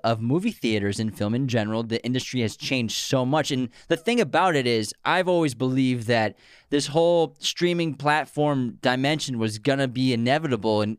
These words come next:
it, the thing with covid is the lockdowns and everything, the quarantines, it just expedited the process of us switching to these streaming platforms for a majority of the population for how they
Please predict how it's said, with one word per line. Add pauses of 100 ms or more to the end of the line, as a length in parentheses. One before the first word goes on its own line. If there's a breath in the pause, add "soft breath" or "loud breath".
it, (240)
the
thing
with
covid
is (880 loud breath)
the
lockdowns
and
everything,
the
quarantines,
it
just (100)
expedited
the
process
of
us
switching
to
these
streaming
platforms
for (200 loud breath)
a
majority
of
the
population
for
how
they